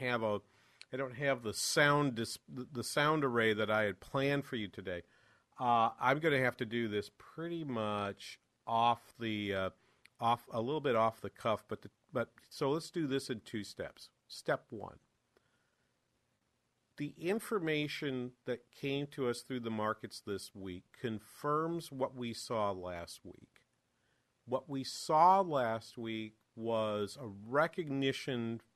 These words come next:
far and wide, even reaching to Jay Powell, the chair of the Federal Reserve, that the economy is doing very well. It's moving faster than I think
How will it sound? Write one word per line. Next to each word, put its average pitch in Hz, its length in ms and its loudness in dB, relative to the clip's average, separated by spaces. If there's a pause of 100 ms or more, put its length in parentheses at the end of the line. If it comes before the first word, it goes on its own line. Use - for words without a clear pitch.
far 147 480 2
and 156 140 2
wide, 107 340 4
even 143 440 -2
reaching 131 480 -2
to 127 140 -4
Jay 110 340 -4
Powell, 127 520 2
the 107 140 -6
chair 113 240 -2
of 104 80 0
the 101 60 -8
Federal 101 240 -6
Reserve, 90 480 -10 (1040)
that 131 180 0
the 135 100 2
economy 160 540 6
is 190 140 -2
doing 139 340 0
very 110 300 0
well. 95 320 -2
It's 87 160 -12
moving 107 360 -6 (280)
faster 147 800 -2
than 131 280 2
I 120 140 2
think 120 380 -4